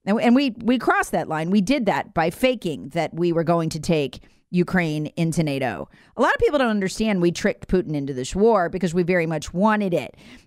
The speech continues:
And Joe Biden did it in two different ways. Uh, behind the scenes, the White House staff was telling Ukraine they weren't no how ever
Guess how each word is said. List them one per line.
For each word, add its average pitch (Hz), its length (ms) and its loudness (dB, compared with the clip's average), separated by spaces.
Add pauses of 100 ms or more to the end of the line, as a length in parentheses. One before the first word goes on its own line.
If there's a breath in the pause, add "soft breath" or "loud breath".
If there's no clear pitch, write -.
And 254 260 0
Joe 339 160 2
Biden 254 360 0
did 196 180 0
it 180 300 -2
in 170 400 -2 (180)
two 240 220 4
different 175 320 2
ways. 208 600 2 (460 soft breath)
Uh, 202 300 2
behind 240 540 -2
the 330 80 -2
scenes, 190 380 0
the 208 100 0
White 190 180 4
House 190 220 2
staff 190 400 0
was 190 140 -6
telling 214 320 0
Ukraine 196 400 2
they 214 120 2
weren't 208 180 2
no 202 160 4
how 202 340 2
ever 214 440 -2